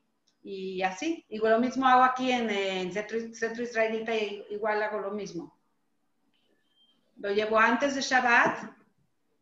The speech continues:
y ya este, Motzei Shabbat me lo, me lo regreso. Cuando termina Shabbat. ¿Quién más, este,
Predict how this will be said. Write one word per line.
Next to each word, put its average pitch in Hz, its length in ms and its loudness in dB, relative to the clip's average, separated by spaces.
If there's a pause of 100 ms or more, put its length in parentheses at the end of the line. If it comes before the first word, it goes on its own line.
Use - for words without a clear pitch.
y 202 160 -8
ya 208 200 2
este, 196 500 -4
Motzei 190 340 -2
Shabbat 220 320 0
me 208 100 -6
lo, 196 280 -4
me 202 140 -8
lo 208 100 -2
regreso. 233 460 -6 (2000)
Cuando 190 240 -10
termina 196 320 -6
Shabbat. 202 380 -6 (1900)
¿Quién 262 220 4
más, 208 320 12
este, 190 880 -2